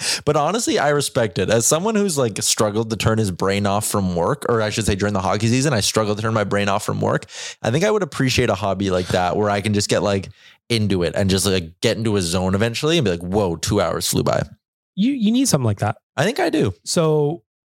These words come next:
Speaker 2: Six Days to Air is a South, uh, documentary about South Park, how they crank out an episode every six days
Speaker 1: Mm-hmm.
Speaker 2: in season. And when, um, Trey Parker gets writer's block, he puts Legos together.
Speaker 1: Yeah. Okay.
Speaker 2: So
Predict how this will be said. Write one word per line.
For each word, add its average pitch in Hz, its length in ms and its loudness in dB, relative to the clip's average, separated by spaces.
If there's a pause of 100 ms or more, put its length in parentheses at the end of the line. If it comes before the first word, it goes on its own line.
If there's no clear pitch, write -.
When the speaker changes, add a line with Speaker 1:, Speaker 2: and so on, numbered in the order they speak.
(160)
Speaker 2:
Six - 320 2
Days 180 220 2
to 170 100 -2
Air 131 180 2
is 123 80 2
a 117 80 2
South, 127 280 0
uh, 120 340 2
documentary 131 460 0
about 117 180 -2
South 117 220 2
Park, 107 240 -2
how 113 120 2
they 113 120 0
crank 117 280 0
out 120 120 0
an 113 60 2
episode 110 300 0
every 104 160 0
six - 200 -6
days - 320 -10
Speaker 1:
Mm-hmm. 104 240 4
Speaker 2:
in 131 120 2
season. - 280 -2 (440)
And 127 360 2
when, 123 680 2 (360)
um, 110 920 0 (300)
Trey 165 180 0
Parker 139 500 0
gets 117 220 -2
writer's 131 340 0
block, 98 340 -2
he 127 80 2
puts - 320 -2
Legos 120 300 2
together. - 340 -4 (200)
Speaker 1:
Yeah. 143 320 0 (160)
Okay. 104 280 0 (420)
Speaker 2:
So 135 520 0